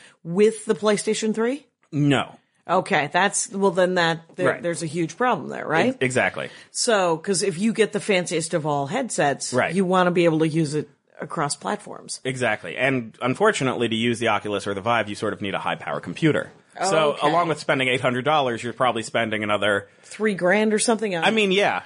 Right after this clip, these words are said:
Speaker 2: I mean, you know, it could pro-, probably a thousand.
Speaker 1: Okay.
Speaker 2: It doesn't need to be, like,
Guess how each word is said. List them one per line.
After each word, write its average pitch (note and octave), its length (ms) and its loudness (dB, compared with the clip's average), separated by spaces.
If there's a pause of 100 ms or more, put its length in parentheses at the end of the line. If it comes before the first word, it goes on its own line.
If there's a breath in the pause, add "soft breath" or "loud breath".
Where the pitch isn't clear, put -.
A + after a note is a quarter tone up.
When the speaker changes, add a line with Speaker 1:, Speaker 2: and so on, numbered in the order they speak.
(180)
Speaker 2:
I F#3+ 60 -2
mean, C#4+ 260 0 (300)
you D#4+ 160 -4
know, A3+ 120 4
it - 80 0
could D4 100 -2
pro-, C4+ 160 0
probably A#3 320 2
a D#3 60 2
thousand. A2 560 -2 (240)
Speaker 1:
Okay. G3+ 640 -2
Speaker 2:
It C#4 120 4
doesn't B3+ 220 2
need F#3 160 4
to E3 80 4
be, D3 100 4
like, A#2+ 240 4